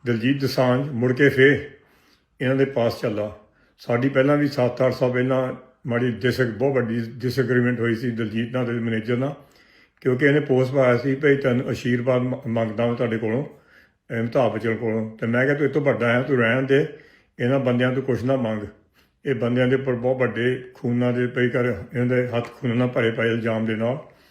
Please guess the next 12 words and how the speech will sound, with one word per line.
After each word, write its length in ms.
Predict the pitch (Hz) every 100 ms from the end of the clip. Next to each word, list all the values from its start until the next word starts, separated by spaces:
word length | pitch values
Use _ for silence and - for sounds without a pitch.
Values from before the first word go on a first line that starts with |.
| _ - _ _
ਤੇ 160 | 123 117
ਚੁਰਾਸੀ 400 | 127 123 - 123
ਜੈਨੋਸਾਈਡ 520 | 110 113 110 117 -
ਇਹਨੇ 400 | 127 139 135 135 131
ਉਸ 180 | 123
ਵੇਲੇ 280 | 123 131 135 131 127
ਬਿਲਕੁਲ 340 | 123 131 147
ਇਗਨੋਰ 320 | 117 117 113
ਕਰਤਾ। 420 | 117 110 - 110 - - _ _ _ _ _ _ _ _ -
ਤੇ 100 | 123
ਹੁਣ 220 | 127 139
ਫੇਰ 460 | 135 139 139 131